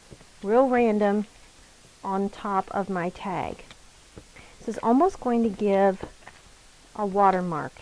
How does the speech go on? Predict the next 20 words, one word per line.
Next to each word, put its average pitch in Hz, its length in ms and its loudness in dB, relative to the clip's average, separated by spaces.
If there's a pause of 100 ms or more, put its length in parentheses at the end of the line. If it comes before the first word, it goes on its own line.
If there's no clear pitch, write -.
(100)
effect. - 580 -10 (840)
And 285 240 4
you'll 269 140 4
want 285 160 0
to 311 60 -6
make 277 200 -2
sure 196 560 -4 (300)
that 190 260 -4
this 208 180 -8
is 208 100 -10
completely - 480 -8
dry 196 380 0
before 208 380 -6
you 226 160 -4
move 202 280 -4
on 160 180 -8
to 175 120 -14
the 175 100 -10
next 151 320 -12
step. - 300 -6